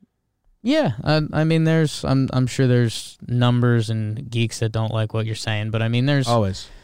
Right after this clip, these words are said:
Speaker 1: there's extra inning stats and one run games and stuff that show that there's kinda not control with, but, uh,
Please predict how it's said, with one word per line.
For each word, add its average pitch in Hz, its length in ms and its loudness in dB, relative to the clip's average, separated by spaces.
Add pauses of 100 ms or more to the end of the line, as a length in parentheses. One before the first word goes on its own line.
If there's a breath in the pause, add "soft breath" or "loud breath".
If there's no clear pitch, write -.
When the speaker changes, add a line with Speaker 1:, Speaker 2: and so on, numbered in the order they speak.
(140 soft breath)
Speaker 1:
there's 170 420 2 (240)
extra 135 360 2
inning 127 160 2
stats 117 440 0
and 117 100 0
one 113 200 0
run 113 220 0
games 107 360 -2
and 107 120 -6
stuff - 340 -6
that 104 280 -2 (280)
show 113 360 -2
that 104 140 -6
there's 107 200 -6
kinda 110 320 -4
not 107 240 -4
control 107 460 -8
with, 107 220 -6
but, - 200 -4
uh, 58 120 -4